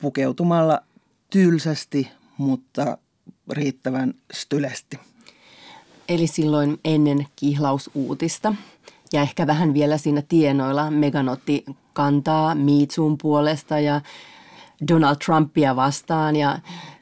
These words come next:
Speaker 2: blokkaili kenties ajankohtaisista asioista. Eli hänet niin kuin suitsittiin näin, niin sitten tämä on tämmöistä niin kuin pientä kapinaa vai?
Speaker 1: Mahdollisesti. Siis ainakin tämmönen tavallisen ja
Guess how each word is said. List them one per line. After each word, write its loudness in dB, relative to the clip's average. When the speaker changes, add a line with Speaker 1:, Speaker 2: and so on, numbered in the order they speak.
Speaker 2:
blokkaili 2
kenties 0
ajankohtaisista 2
asioista. 0
Eli 0
hänet 0
niin 2
kuin -2
suitsittiin 0
näin, 2
niin 2
sitten -2
tämä 0
on -6
tämmöistä -2
niin 2
kuin -2
pientä 2
kapinaa 0
vai? -2
Speaker 1:
Mahdollisesti. 0
Siis -4
ainakin -2
tämmönen 0
tavallisen 2
ja 4